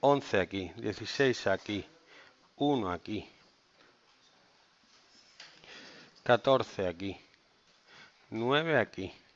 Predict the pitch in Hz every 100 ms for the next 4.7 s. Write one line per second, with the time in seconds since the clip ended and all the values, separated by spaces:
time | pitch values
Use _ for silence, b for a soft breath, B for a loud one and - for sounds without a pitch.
0 | - 110 104 120 156 175 - - 110 95
1 | - 95 - _ - B B B B B
2 | _ 104 123 139 - 151 104 98 87 _
3 | _ _ _ _ _ B B B - -
4 | 120 135 139 139 - 107 101